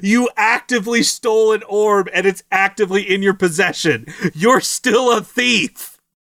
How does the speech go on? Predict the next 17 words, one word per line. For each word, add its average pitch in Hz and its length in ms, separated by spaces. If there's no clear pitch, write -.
Did 214 240
you 262 240
steal 254 460
the 254 140
orb 233 380
from 220 220
the 190 120
bad 185 380
guys 226 380
just 160 340
to 226 60
give 208 220
it 185 100
back 190 280
to 190 100
the 170 120
king? 190 460